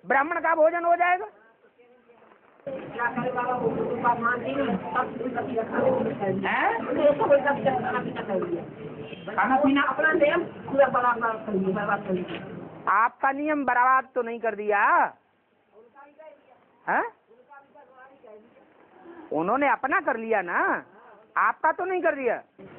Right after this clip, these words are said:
Speaker 1: हैं?
Speaker 2: बुद्धि तो नहीं जाती इसीलिए।
Speaker 1: आपकी बुद्धि नहीं जाती ना, जाती तो है, तभी तो भरी सभा में बोल रहे हैं। अगर आप निश्चिंत होते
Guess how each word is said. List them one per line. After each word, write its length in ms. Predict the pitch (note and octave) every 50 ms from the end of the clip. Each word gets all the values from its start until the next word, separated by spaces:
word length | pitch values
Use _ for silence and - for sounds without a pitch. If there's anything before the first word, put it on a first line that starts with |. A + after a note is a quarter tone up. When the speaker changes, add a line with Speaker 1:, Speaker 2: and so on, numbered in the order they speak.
| - -
Speaker 1:
हैं? 1600 | - F4+ - - - - - - - A#3 A#3+ D#4 F4 F4+ E4 D4 B3 A3+ A3 G#3+ G#3+ - - - - - - G3+ D4 G#4+ G3 F#3+ G3+
Speaker 2:
बुद्धि 260 | - A#3+ - D4 D4+
तो 120 | D#4+ D#4+
नहीं 160 | D4+ D4 C#4+ C#4
जाती 340 | D4 C#4 C#4 - E4 E4 E4
इसीलिए। 840 | - D4 C#4 C#4 B3+ A#3 A3 G#3 - A3 G#3 G#3+ A3 G#3 - A3 G3+ -
Speaker 1:
आपकी 300 | - E3+ G#3 - _ C#4
बुद्धि 280 | A#3 G#3 A#3+ G#3 C4 C#4+
नहीं 160 | C4+ D4 D4
जाती 280 | C4 A#3 G#3 - F#3+ F#3
ना, 440 | E3+ E3 F#3+ D4 G4 E4 G#3 C#3+ - _ _ _ _ _ _ _ _ _ _ _ _ -
जाती 340 | C#3 E3 E3 E3+ - A#3 A#3
तो 140 | A#3 C4 A3+
है, 160 | G#3 D#4 E4+ E4+ - _ _ _ _
तभी 160 | - G3+ G3+ A#3
तो 100 | - C4+
भरी 200 | - A3 C#4 C4
सभा 260 | A#3+ C#4+ D4 D#4 D4+
में 80 | D4+
बोल 140 | D4 D4+ F4
रहे 180 | G4 G4+ D4+ G#3
हैं। 140 | C#4 - - _ _ _ _ _ _ _ _ _ - - - _ _ _ A3+ G#3 A3+ A#3+ A#3+ A4+ A#4 A#4+ - - A#3 A#3+ A#3 A#3 A3+ A3+ - - - - - E3+
अगर 240 | F3+ G3 A#3+ B3 B3+
आप 200 | B3+ B3+ G#3 A3
निश्चिंत 440 | A#3 A#3 A#3 - - F4 B4 F4+ -
होते 460 | C#4 A#3+ A3+ A3+ - A#3+ B3 C#4